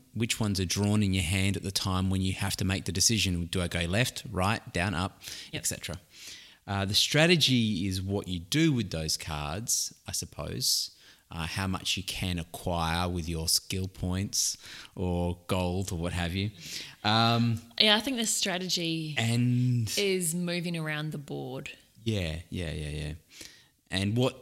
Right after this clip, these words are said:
Speaker 1: and it, you might have an overall strategy in the back of your mind, which is like, "You know what?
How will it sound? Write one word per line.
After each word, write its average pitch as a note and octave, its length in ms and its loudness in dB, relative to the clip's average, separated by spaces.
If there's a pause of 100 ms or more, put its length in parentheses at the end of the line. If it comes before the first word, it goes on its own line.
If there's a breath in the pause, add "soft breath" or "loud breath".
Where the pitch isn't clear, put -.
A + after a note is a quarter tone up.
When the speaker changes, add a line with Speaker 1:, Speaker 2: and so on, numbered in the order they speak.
Speaker 1:
and B2 200 4
it, B2 180 0
you B2 100 4
might C3+ 240 6
have B2+ 300 2
an A#2 100 2
overall A2 480 2
strategy G2+ 460 2
in F#2+ 80 2
the F#2+ 80 2
back F#2+ 260 0
of F#2 100 -4
your F2 100 0
mind, F2 440 0
which E2+ 160 0
is - 180 0
like, F2 340 -2 (300 loud breath)
"You F#2+ 80 0
know G2+ 100 4
what? B2 240 4